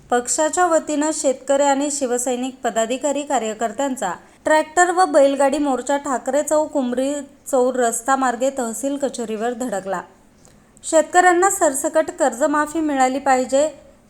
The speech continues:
जवाब दो, क्या हुआ तेरा वादा या घोषणांनी मोर्चेकऱ्यांनी उमरी चौरस्ता परिसर दणाणून सोडला.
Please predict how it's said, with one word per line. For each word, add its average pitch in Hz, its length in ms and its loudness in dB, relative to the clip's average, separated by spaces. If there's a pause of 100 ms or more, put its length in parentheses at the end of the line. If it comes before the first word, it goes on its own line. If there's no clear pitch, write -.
(120)
जवाब 302 440 4
दो, 202 180 2 (240)
क्या 302 160 4
हुआ 302 360 2
तेरा 277 400 2
वादा 233 420 2 (460)
या 302 100 4
घोषणांनी 294 680 0
मोर्चेकऱ्यांनी 277 800 -2
उमरी 277 420 -2
चौरस्ता 254 800 -2
परिसर 262 520 -4
दणाणून 262 580 -2
सोडला. 190 400 -6